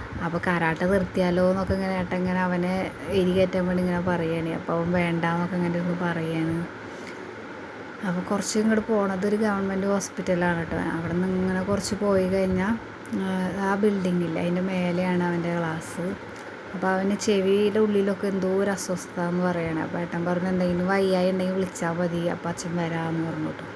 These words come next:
അങ്ങനെ ആള് പോയി. ഞങ്ങളങ്ങനെ നേരെ ഷവർമ്മ കഴിക്കാനായിട്ട് പോയി. അപ്പൊ ഞങ്ങളുടെ സ്ഥിരം ഒരു കടയാണ് ട്ടോ, കെ ആർ ബേക്കറി. ആ, നമ്മൾ ഇവിടുന്ന് സ്ഥിരമായിട്ട് ഷവർമ്മ കഴിക്കാറ്. അപ്പൊ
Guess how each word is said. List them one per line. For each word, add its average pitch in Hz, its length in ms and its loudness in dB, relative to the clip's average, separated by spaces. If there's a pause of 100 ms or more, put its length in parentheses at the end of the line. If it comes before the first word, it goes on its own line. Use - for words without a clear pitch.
അങ്ങനെ 170 280 -2
ആള് 175 260 0
പോയി. 170 300 -4 (600)
ഞങ്ങളങ്ങനെ 220 640 4
നേരെ 165 360 0
ഷവർമ്മ 262 500 2
കഴിക്കാനായിട്ട് 196 600 -2
പോയി. 180 380 0 (640)
അപ്പൊ 190 180 -2
ഞങ്ങളുടെ 208 340 2
സ്ഥിരം 208 460 2
ഒരു 202 140 2
കടയാണ് 180 500 0
ട്ടോ, 165 240 -4
കെ 175 220 0
ആർ 170 140 0
ബേക്കറി. 170 540 -2 (120)
ആ, 185 100 -2 (120)
നമ്മൾ 180 280 0
ഇവിടുന്ന് 196 360 0
സ്ഥിരമായിട്ട് 185 480 0
ഷവർമ്മ 170 500 0
കഴിക്കാറ്. 165 600 -2 (1600)
അപ്പൊ 190 240 -4